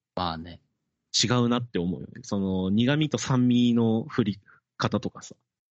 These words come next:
Speaker 1: はいはいはいはい。
Speaker 2: 違うからさ。
Speaker 1: いや、っていうか、違いがわからんって感じ。うまい、うまいかどうかというよりも、
Speaker 2: <laughs>
Speaker 1: だ、昨日と今日で違う豆使ってても気づけない感じ。
Speaker 2: ジか。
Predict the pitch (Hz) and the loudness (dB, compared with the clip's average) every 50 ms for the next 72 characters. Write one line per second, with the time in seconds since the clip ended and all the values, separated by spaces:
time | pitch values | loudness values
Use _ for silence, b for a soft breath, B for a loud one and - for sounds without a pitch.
0 | _ _ _ _ - - - 98 87 82 - - - - - - - - - - | _ _ _ _ -12 -8 -6 -6 -4 -4 -4 -6 -6 -8 -8 -10 -10 -10 -10 -8
1 | - - - 101 107 101 _ _ _ _ - - - - - _ _ _ _ _ | -4 -4 -4 -2 -4 -6 _ _ _ _ -20 -20 -20 -20 -20 _ _ _ _ _
2 | _ _ _ _ _ _ - 110 - - _ - 120 - - 87 64 - - - | _ _ _ _ _ _ -4 -4 -4 -4 _ -2 0 0 2 0 0 -2 -6 -18
3 | _ - - _ _ _ _ _ - - - 135 151 147 147 147 151 147 143 143 | _ -20 -20 _ _ _ _ _ 0 2 2 4 4 2 2 2 2 2 2 0
4 | 139 131 117 95 85 95 - 92 90 80 85 - - - 113 117 143 160 156 120 | 0 0 0 -2 -4 -6 -8 -8 -6 -6 -8 -10 -4 -2 0 2 2 2 2 0
5 | 117 - _ _ _ - - 123 127 139 151 165 160 - - - 107 104 101 101 | -2 -6 _ _ _ -6 -4 -2 0 2 2 0 0 -4 -2 -2 0 0 2 0
6 | 104 92 - 87 - 90 87 82 85 92 90 87 85 87 - _ _ _ _ - | -2 -2 -4 -8 -8 -8 -8 -8 -8 -10 -10 -10 -10 -12 -12 _ _ _ _ -8
7 | - - 202 - - 196 - _ _ _ _ _ - - - - - 165 196 220 | -4 -4 -4 -2 -2 -6 -6 _ _ _ _ _ -10 -8 -8 -4 -2 0 0 0
8 | 196 - 117 - 147 123 123 127 127 - - - 135 143 147 147 139 143 147 143 | 0 0 0 0 0 0 2 0 0 0 0 2 2 2 2 2 2 2 0 -2
9 | - - 110 107 - 110 95 - 87 85 - - - 101 92 101 - 113 95 80 | -2 -2 -4 -2 -2 -4 -2 -2 -4 -4 -4 -4 -4 -4 -4 -2 -2 -2 -2 -2
10 | - - - - 73 82 - - - _ _ _ _ _ _ - 139 - - - | -4 -6 -8 -8 -8 -10 -14 -16 -18 _ _ _ _ _ _ -8 -8 -6 -6 -8
11 | - | -14